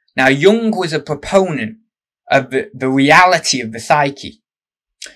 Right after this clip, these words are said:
And I never understood.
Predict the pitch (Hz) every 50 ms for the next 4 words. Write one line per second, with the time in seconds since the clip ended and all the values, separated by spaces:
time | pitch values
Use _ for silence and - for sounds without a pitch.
0 | _ _ _ _ - 135 139 139 151 147 143 151 170 196 208 220 190 208 208 180
1 | 165 160 _ _ _ _ _ - 180 180 180 170 156 - - - - - 214 170
2 | 123 113 110 - -